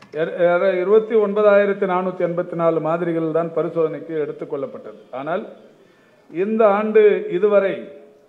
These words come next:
அந்த பதினொன்னு பத்து வரைக்கும் எவ்வளோ பரிசோதனைகள் செய்யப்பட்டிருக்கிறது என்றால்,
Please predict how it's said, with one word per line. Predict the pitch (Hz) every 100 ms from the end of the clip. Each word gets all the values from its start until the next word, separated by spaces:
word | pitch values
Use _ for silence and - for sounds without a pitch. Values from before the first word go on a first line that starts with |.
| _ _ _ _ _ _ _ -
அந்த | 175 180 165 170
பதினொன்னு | 165 196 202 208
பத்து | 185 175 202
வரைக்கும் | 185 180 180 165
எவ்வளோ | 190 175 202
பரிசோதனைகள் | 180 185 185 180 175 165
செய்யப்பட்டிருக்கிறது | 160 160 151 135 143 139 131
என்றால், | 120 110 117 143